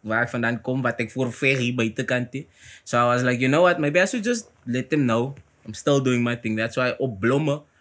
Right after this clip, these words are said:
praat ek met die ouens wie, like, wie saam met my opgekom het,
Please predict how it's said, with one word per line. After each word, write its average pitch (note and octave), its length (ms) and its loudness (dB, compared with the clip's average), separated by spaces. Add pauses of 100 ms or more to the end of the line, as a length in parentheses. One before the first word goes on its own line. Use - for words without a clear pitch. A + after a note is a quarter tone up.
(300)
praat C3+ 320 4
ek C3+ 120 -6
met C3 200 -2
die - 80 -2
ouens B2 720 -4 (200)
wie, G#2 280 -4
like, G#2 300 -2 (960)
wie F#2 320 -6
saam C#3+ 320 6
met D#3 140 4
my D3+ 100 2
opgekom D#3+ 540 0
het, F#3 80 -6